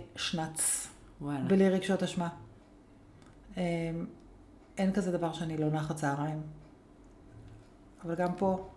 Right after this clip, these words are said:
Speaker 1: להבדיל מאותם שנים של הרגשות אשמה, אין לי רגשות אשמה. אני יודעת שאני, זה כמו הדלק, זה כמו האוכל. זאת אומרת, אם אני לא אנוח בצהריים, אני לא אוכל אחרי זה לעבוד עד שמונה בערב.
Speaker 2: מסכימה איתך לגמרי, במשך שנים הייתי מכורה לשנץ,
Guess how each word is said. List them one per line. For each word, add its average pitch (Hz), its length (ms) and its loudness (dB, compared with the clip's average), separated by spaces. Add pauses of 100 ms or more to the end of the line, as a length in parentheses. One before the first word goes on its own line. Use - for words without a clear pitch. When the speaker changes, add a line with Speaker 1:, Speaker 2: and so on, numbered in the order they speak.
Speaker 1:
להבדיל 175 440 4
מאותם 170 400 0
שנים 180 280 0
של 180 120 2
הרגשות 170 360 2
אשמה, 190 420 2
אין 185 100 0
לי 185 60 4
רגשות 175 280 -2
אשמה. 170 260 -2 (220)
אני 170 100 2
יודעת 185 460 6
שאני, 170 360 0 (400)
זה - 140 2
כמו 220 340 8
הדלק, 202 340 10
זה - 120 0
כמו 202 180 6
האוכל. 190 420 6
זאת - 100 -8
אומרת, 175 120 2
אם 185 80 2
אני 185 120 6
לא 226 160 12
אנוח 208 340 8
בצהריים, 180 640 4 (320)
אני 196 120 8
לא 214 80 10
אוכל 220 220 6
אחרי 202 200 4
זה 185 100 4
לעבוד 175 280 4
עד 175 60 2
שמונה 175 220 0
בערב. 156 320 2 (920)
Speaker 2:
מסכימה 170 340 6
איתך 170 220 0
לגמרי, 151 340 4 (120)
במשך 147 260 0
שנים 156 360 0
הייתי 151 240 0
מכורה 147 400 0
לשנץ, 147 680 0